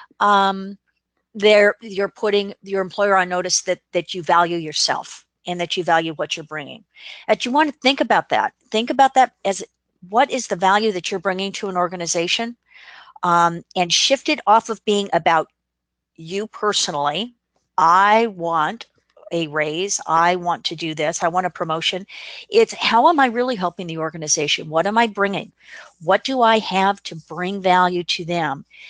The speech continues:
Practice this. Practice makes perfect.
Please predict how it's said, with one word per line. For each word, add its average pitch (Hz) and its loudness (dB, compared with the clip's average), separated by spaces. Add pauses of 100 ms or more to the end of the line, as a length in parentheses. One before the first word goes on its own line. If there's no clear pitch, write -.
(500)
Practice - -2
this. 180 2 (120)
Practice 196 -4
makes 220 -4
perfect. - -10